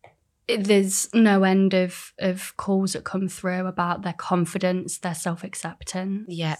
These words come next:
Speaker 2: confidence is a huge thing, isn't it? And that's linked with, um, b-, body image massively, but it also, you know, your ability, you,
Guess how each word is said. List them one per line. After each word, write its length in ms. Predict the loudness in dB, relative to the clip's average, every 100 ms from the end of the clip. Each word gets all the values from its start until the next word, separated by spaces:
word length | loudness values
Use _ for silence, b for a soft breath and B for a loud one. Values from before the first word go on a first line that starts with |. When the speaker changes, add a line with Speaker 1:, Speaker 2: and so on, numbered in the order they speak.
| 0
Speaker 2:
confidence 600 | 4 4 4 0 0 0
is 140 | -2
a 40 | -4
huge 340 | -2 0 0
thing, 180 | -2 -2
isn't 160 | -2 -2
it? 80 |
And 100 | 2
that's 240 | 2 2 0
linked 360 | 0 0 -4
with, 240 | -6 -6 -8 B B B B
um, 340 | 2 2 0 -6 _
b-, 80 | -8 0
body 320 | 2 2 2
image 340 | 0 -2 -2 -2
massively, 520 | 0 0 -2 0 0
but 120 | 2
it 80 | 2
also, 280 | 2 2 -2
you 240 | -2 -6
know, 160 | -6 -8 -14 -20 -12
your 260 | -10 -8 -6
ability, 500 | 0 0 0 2 0
you, 280 | 2 0